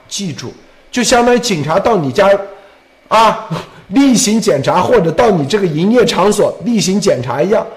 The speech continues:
这很正常的事啊。哎，这里就该说，哎，警察到我们这来了啊，警察到我们这，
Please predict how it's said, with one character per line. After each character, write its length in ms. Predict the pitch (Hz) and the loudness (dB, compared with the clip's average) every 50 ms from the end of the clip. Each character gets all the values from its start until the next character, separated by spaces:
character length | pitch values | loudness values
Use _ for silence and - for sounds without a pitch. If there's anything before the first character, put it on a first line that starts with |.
| - - _ _ _ _ _ _ | -20 -20 _ _ _ _ _ _
这 100 | - 339 | 0 0
很 240 | - - - 202 - | 2 2 2 2 2
正 220 | - 359 381 359 | 4 4 4 4
常 180 | 302 - 233 233 | 4 4 4 4
的 80 | 240 | 4
事 160 | 240 - - 254 | 2 2 2 2
啊。 140 | 226 208 - - - - - - _ _ _ _ _ _ _ | 0 0 -2 -8 -14 -20 -20 -20 _ _ _ _ _ _ _
哎， 120 | - - | 0 2
这 220 | 494 - 359 359 294 | 4 4 4 4 4
里 100 | 247 208 | 4 4
就 140 | 170 247 | 4 4
该 120 | 226 233 220 | 4 4 4
说， 120 | 196 233 - | 4 4 4
哎， 140 | 247 285 | 4 2
警 200 | 285 277 277 247 | 4 4 2 4
察 160 | 220 190 240 254 | 4 4 4 4
到 160 | 247 285 240 | 4 4 4
我 60 | 214 | 4
们 80 | 208 202 | 4 4
这 120 | 220 240 | 4 4
来 180 | 214 196 185 196 | 6 6 6 4
了 200 | 196 190 - - - - - - - | 4 2 0 -4 -10 -14 -16 -12 -2
啊， 260 | - 220 226 226 - | 0 2 4 4 4
警 240 | 247 226 247 226 208 | 4 4 2 2 2
察 160 | 175 170 214 | 4 4 4
到 160 | 226 226 247 220 | 4 4 4 4
我 80 | 202 | 4
们 100 | 196 196 | 4 4
这， 220 | 185 220 202 - | 4 4 2 2